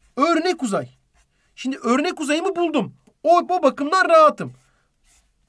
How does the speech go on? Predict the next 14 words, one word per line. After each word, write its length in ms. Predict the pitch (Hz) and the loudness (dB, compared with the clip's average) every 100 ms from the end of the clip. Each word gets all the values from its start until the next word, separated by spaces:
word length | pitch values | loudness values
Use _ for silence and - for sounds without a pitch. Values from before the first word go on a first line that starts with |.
| - | -6
Nedir, 300 | 277 294 262 240 | -4 -2 -4 -4
ne 100 | 269 | -2
dedik? 220 | 285 - | -4 -4
Olasılık 600 | 226 247 247 214 240 - _ _ _ _ - | 0 0 0 -2 -4 -6 _ _ _ _ -10
iki 280 | 196 269 - | -8 -8 -2
tane 380 | 247 208 165 | 0 0 -2
turadan 420 | - 226 180 233 247 | -10 -8 -4 -2 -4
fazlası 760 | - 196 165 151 143 262 285 _ _ _ _ - | -2 -2 -2 -8 -8 -6 -8 _ _ _ _ -8
eşittir. 580 | 196 220 185 - 262 _ _ _ _ _ _ | -6 -6 -8 -12 -12 _ _ _ _ _ _
Burası 340 | 220 285 285 294 | -4 -2 -2 -2
nedir? 320 | 247 320 - _ _ | -2 -4 -10 _ _
Otuz 260 | 285 277 254 | -8 -8 -8
iki 180 | 240 208 | -8 -8
durum. 240 | 156 127 | -8 -12